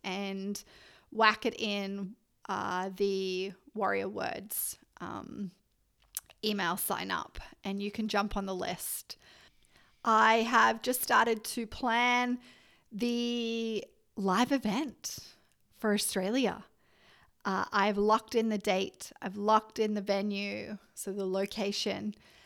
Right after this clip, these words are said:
and now I get to do the really cool, fun part, which is actually plan the experience of the day. Uh, so for the next couple of weeks, that's gonna be my focus. So getting ready for the photo shoot,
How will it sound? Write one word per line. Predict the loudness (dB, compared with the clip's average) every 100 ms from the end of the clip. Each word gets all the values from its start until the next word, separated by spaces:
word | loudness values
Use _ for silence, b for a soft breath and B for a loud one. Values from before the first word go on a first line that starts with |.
| B B -2
and | 0 2
now | 4 6 6 6
I | 4
get | 0 0
to |
do | -2
the | -2
really | 2 4 2
cool, | 0 4 6 8 8 6 2
fun | -2 4 4 4
part, | 0 2 4 4 0
which | -4
is | 0
actually | 0 0 -2
plan | -4 -6 -2 0 2 0
the | -2 -4
experience | -6 -6 -6 -4 -2 -2 -2 -4 -6 -8 -6 -8 -6 0
of | 0 0
the | -2
day. | 0 -2 -2 -2 -6 -10 -10
Uh, | -6 -6
so | -4 -2 0 0 -2 B B B _
for | -2
the | 0
next | 4 2 2 -4 -8 2
couple | 4 4 2
of | 0
weeks, | -2 -2 -4 -10 -10 -8 -8 -14 _ -20 _ _ _
that's | 2 4 2 -2
gonna | 0
be | 2
my | 4 2
focus. | 2 0 2 -4 -4 -8 -8 -10 -10
So | -6 -4
getting | 0 0 2
ready | 2 2
for | 0
the | -4
photo | -2 0 2 2
shoot, | 0 0 0 0 -2 -8